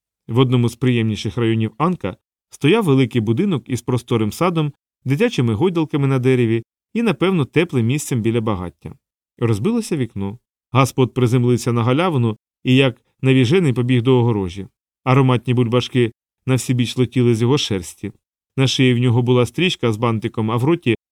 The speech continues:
миска з написом "Пан Пушок". Він викопав собі шлях під парканом і вибіг на дорогу. Свіжа купа кінського гною миттю змила з нього квітковий запах, а п'ять хвилин несамовитого чухання зняли бантика.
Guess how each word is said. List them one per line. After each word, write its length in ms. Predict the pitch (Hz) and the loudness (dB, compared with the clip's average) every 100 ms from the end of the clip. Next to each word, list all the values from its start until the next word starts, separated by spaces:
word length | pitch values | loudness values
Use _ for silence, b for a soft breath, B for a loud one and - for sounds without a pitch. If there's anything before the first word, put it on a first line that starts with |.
| - | -4
миска 320 | 135 170 - 113 | -2 0 0 -2
з 40 | |
написом 500 | 131 127 123 131 120 _ - | -2 -4 -2 -2 -2 _ -2
"Пан 240 | 135 123 | 0 2
Пушок". 540 | - 156 - 90 _ _ _ _ _ - | -2 -6 -6 -12 _ _ _ _ _ -6
Він 180 | 123 127 | 0 2
викопав 380 | 127 113 113 117 | 2 0 -2 -2
собі 280 | - 113 110 | -2 -2 -2
шлях 380 | - 123 107 _ _ _ | -2 -4 -4 _ _ _
під 180 | - 120 | -4 -2
парканом 460 | 127 123 185 196 202 | -2 -2 -2 0 0
і 120 | 220 | -2
вибіг 280 | 151 127 117 | 0 0 0
на 120 | 123 | 0
дорогу. 440 | 113 101 92 98 110 _ _ _ _ _ | -2 -2 -4 -8 -16 _ _ _ _ _
Свіжа 300 | 139 131 127 | 0 2 2
купа 320 | 139 117 123 | -2 -2 -2
кінського 520 | 135 120 - 123 127 | -2 -2 0 2 4
гною 400 | 127 175 131 107 - _ _ | 2 2 2 0 -4 _ _
миттю 340 | 135 131 - 131 | 0 0 0 -2
змила 340 | 123 165 127 | 2 2 2
з 80 | 110 | 0
нього 240 | 131 123 | 0 0
квітковий 480 | 113 127 127 131 120 | 0 -4 -2 0 0
запах, 440 | 117 170 120 101 _ _ _ - | 2 0 -2 -6 _ _ _ -2
а 120 | 127 | 0
п'ять 240 | 143 131 | 2 0
хвилин 300 | - 139 131 | 0 0 2
несамовитого 680 | 123 - 131 123 131 127 123 | 0 0 0 0 0 0 -2
чухання 580 | - 175 147 113 110 - | 0 -2 -2 -2 -2 -4
зняли 380 | 113 170 135 127 | -4 0 2 0
бантика. 580 | 113 92 87 95 95 | -2 -4 -6 -10 -12